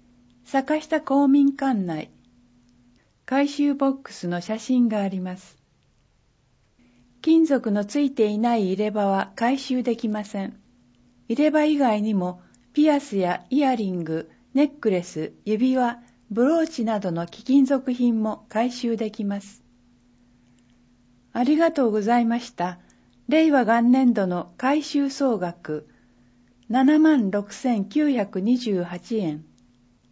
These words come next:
社協へ、社会福祉のために、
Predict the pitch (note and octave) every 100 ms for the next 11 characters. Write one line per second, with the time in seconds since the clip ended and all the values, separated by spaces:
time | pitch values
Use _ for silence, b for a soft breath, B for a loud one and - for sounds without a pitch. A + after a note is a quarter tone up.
0 | _ _ - C#4 C#4 G#3+ F#3 D#3+ D#3 -
1 | _ _ _ _ - B3 D4 D4+ D4+ C#4
2 | D4 G#3 F#3+ F#3+ F3+ F#3 D#3 D#3+